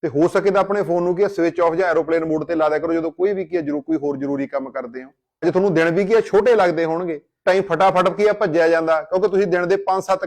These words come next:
ਘੰਟੇ ਕੀ ਆ ਬਿਲਕੁਲ ਫਾਲਤੂ ਕੀ ਆ ਮਨਫੀ ਕਰਤੇ ਆਪਦੀ ਜ਼ਿੰਦਗੀ ਦੇ। ਅਖੀਰ 'ਚ ਮੈਂ ਇਹੀ ਕਹਿਣਾ ਕਿ ਜੇ ਇਹਨਾਂ ਗੱਲਾਂ ਨਾਲ ਸਹਿਮਤ ਹੈਗੇ ਹੋ ਤਾਂ ਇਹ ਪੋਸਟ ਸ਼ੇਅਰ ਕਰਿਓ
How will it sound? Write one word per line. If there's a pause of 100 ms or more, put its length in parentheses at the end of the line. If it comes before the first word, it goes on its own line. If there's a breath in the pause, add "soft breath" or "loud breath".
ਘੰਟੇ
ਕੀ
ਆ
ਬਿਲਕੁਲ
ਫਾਲਤੂ
ਕੀ
ਆ
ਮਨਫੀ
ਕਰਤੇ
ਆਪਦੀ
ਜ਼ਿੰਦਗੀ
ਦੇ। (220)
ਅਖੀਰ
'ਚ
ਮੈਂ
ਇਹੀ
ਕਹਿਣਾ
ਕਿ
ਜੇ
ਇਹਨਾਂ
ਗੱਲਾਂ
ਨਾਲ
ਸਹਿਮਤ
ਹੈਗੇ
ਹੋ
ਤਾਂ
ਇਹ
ਪੋਸਟ
ਸ਼ੇਅਰ
ਕਰਿਓ